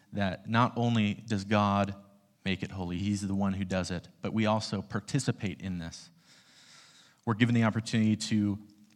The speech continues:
honor his name as holy. We have become his people, and we acknowledge his holiness and display it in our lives as the church. And so we participate directly in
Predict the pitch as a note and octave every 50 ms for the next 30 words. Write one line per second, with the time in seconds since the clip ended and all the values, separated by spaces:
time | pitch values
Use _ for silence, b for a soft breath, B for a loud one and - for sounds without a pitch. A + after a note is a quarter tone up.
0 | _ - A2 G#2+ A#2 A#2 A#2 A#2 A#2 G#2 G#2+ A#2 A2+ G#2 A2 A2 A2+ A2+ A2+ A2+
1 | G#2 - - A2+ A2+ A2+ A2+ A#2 A#2 A#2+ A#2 - b b b b b b b b
2 | b b A2 A2 G#2 G2+ A2 G#2 G2 G2 - B B B B B - - G#2+ -
3 | - - - B2 B2+ B2+ A#2 A2+ A#2+ A2 - - - B2 A#2 - B2 A#2+ A#2+ A2+
4 | G#2+ G#2 G#2 G#2 G2 G2 G#2 G2+ G2+ G2+ G#2+ A2+ A#2 A#2+ A#2 A2+ - - - A#2
5 | A#2 A#2 A2+ G#2 - B B B B B - B2 A#2+ A#2+ A#2 A#2 A#2 A#2 A#2+ A#2
6 | - G#2+ G2+ F#2+ F#2+ - - - - - A2 A2+ A2+ A2+ A#2 A2+ - A2+ A2 G#2+
7 | G#2+ G#2 G#2+ G#2+ G#2 G#2+ A2 A2 A2+ A2 G#2+ G#2 - G#2+ G#2+ A2 G#2 - A2+ A2
8 | - - - A2+ A2 A2+ - - - - G#2 G2 F#2+ - - G2+ G2+ F#2+ F#2+ B
9 | B B B B - A#2 A#2+ A#2+ A#2 A2 - - G#2+ G2 - - - C3 - -
10 | A#2 - - A2+ F#2+ C#2+ - A2 G2 G#2 G#2+ A2+ A2 - - G2 F#2 F2+ F#2 G2
11 | G2+ B B B B B B B - A#2+ A#2 A2 A2 A2 A2 G#2 -